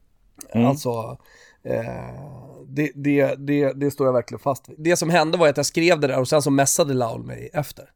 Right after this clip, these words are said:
Speaker 2: Eh, om någonting som inte hade med tweeten att göra för att markera sin närvaro.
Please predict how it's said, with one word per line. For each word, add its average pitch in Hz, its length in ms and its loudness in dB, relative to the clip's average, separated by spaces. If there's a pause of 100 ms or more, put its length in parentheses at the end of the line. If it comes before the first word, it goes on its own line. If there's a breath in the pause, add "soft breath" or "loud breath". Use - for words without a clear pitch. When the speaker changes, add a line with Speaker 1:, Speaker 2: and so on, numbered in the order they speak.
(840)
Speaker 2:
Eh, 127 220 2
om 156 180 8
någonting 135 480 4
som 139 120 0
inte 139 280 2
hade 135 280 4
med 117 140 -4
tweeten 120 400 -4
att 110 120 -8
göra 127 340 6
för 117 280 2
att 117 140 -10
markera 117 440 -2
sin 123 140 -6
närvaro. 143 540 4